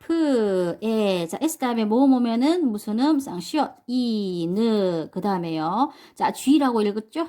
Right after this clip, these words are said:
요 발음기요. 뒤에 모음 오면 반드시 합쳐서 하나로 읽는다. 알죠? 그 다음 쥐어, 쥐어를 합쳐서 저가 되겠습니다. 그 다음에 알이 누웠으니까 굴려야 되겠죠? 그 다음에 모음 돼서 잘라볼게요. 그러면 페,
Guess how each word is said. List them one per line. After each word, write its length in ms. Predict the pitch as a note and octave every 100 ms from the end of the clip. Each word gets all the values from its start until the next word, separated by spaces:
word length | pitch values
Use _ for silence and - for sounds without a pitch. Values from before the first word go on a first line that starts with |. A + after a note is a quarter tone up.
| -
요 120 | F#3+
발음기요. 760 | F#3 F3 F3 E3 E3 F3+ C#4 C#4+
뒤에 160 | G#3 F#3
모음 260 | F3+ G#3 G3
오면 220 | F#3 E3+
반드시 320 | F3 G3 G#3+
합쳐서 260 | G3+ G#3 G#3
하나로 200 | A3 G#3+
읽는다. 520 | F#3 E3 G3+ - _ _
알죠? 640 | - F#3 G#3 E3+ F#3 D#4 - _ _ - _
그 100 | -
다음 220 | A#3 G3+ F3
쥐어, 320 | C#4+ D#4+ C4
쥐어를 400 | A3 G#3 F#3 G3+
합쳐서 720 | A3 G#3+ G#3+ B3+ C4+ C#4 A3
저가 340 | F3 D4+ E4
되겠습니다. 760 | A3 E3+ D#3+ - - - D#3+ - _
그 100 | -
다음에 460 | E3 D#3+ G3 C4+ - _
알이 220 | - G3 F3
누웠으니까 720 | F#3+ F#3+ F3 E3 E3 A#3 A3+
굴려야 360 | A3+ A#3 F3+
되겠죠? 380 | C#3 C#3 D#3+ A#3
그 500 | - _ _ _ _
다음에 280 | F3 E3+ G3
모음 240 | F#3+ F3 F3
돼서 240 | D#3+ F3+
잘라볼게요. 640 | G3 F#3+ F3+ - - - - - -
그러면 480 | E3 F#3+ B3 C4+ - - _ _ _
페, 1120 | - B3+ A#3 G#3+ G3 F3 E3 D#3 D#3 - -